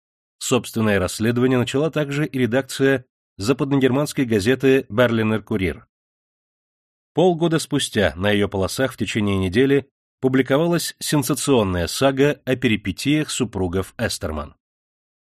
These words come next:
Ссылаясь на анонимный источник в Бюро по охране Конституции, контрразведка Ф Р Г, газета сообщила, что шпионский семейный подряд Эстерманов работал на штазе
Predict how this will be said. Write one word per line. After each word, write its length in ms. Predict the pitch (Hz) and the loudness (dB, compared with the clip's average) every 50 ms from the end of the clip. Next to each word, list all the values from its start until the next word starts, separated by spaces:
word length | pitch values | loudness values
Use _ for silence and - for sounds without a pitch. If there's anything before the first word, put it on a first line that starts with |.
| _ _ _ _ _ _ _ - | _ _ _ _ _ _ _ -12
Ссылаясь 600 | - - - 151 160 196 220 220 202 180 - - | -6 0 2 2 4 4 4 4 2 2 0 0
на 160 | 156 156 156 | 2 2 4
анонимный 420 | 151 151 151 165 175 180 175 165 147 | 4 4 2 2 2 2 2 0 0
источник 500 | 131 - 151 151 147 - - 160 147 127 | 0 0 0 0 0 0 -2 -4 -2 -2
в 80 | 117 | -2
Бюро 240 | 104 117 117 127 135 | -2 0 2 2 2
по 140 | 127 127 113 | 2 0 -2
охране 320 | 101 - 117 120 123 120 | 0 0 0 0 0 0
Конституции, 800 | 123 - 117 104 - - 107 - - 98 92 - - 120 117 127 | 0 -2 -2 -2 -4 -6 -8 -6 -6 -6 -6 -4 -2 -2 -2 -2
контрразведка 720 | 127 - _ - 139 135 135 135 135 123 127 131 123 - 127 | -2 -6 _ -6 -6 -4 -4 -4 -2 0 -2 -2 -2 -6 -6
Ф 100 | - 143 | -4 -2
Р 140 | 135 123 | -2 0
Г, 200 | 123 131 139 139 - _ _ _ _ _ _ _ _ _ _ | 0 0 -2 -2 -4 _ _ _ _ _ _ _ _ _ _
газета 440 | - 104 131 131 147 196 196 208 196 | 0 2 2 4 4 4 2 2 0
сообщила, 500 | - 196 190 170 - - 185 175 175 175 | 0 0 0 0 0 0 0 2 2 2
что 200 | - - - 175 | 0 -2 -4 -4
шпионский 540 | 160 - - 151 160 175 175 165 - - 156 | -4 -2 -2 0 0 2 0 0 0 -2 -2
семейный 460 | - - 143 139 147 151 147 143 135 | 0 2 2 2 2 2 2 2 2
подряд 440 | 123 127 113 104 113 123 120 117 - - | 2 0 0 2 2 2 2 2 0 -4
Эстерманов 720 | 117 110 - - 131 123 127 139 143 143 143 143 - - | -6 -6 -4 -4 -2 -2 0 0 0 0 -2 -4 -6 -8
работал 460 | - 120 123 123 - 185 - 175 170 160 | -4 -2 -2 0 0 0 0 0 0 2
на 100 | 151 135 | 0 0
штазе 560 | - - - 151 151 143 147 160 151 143 | -2 -2 0 0 0 2 0 -2 -2 -4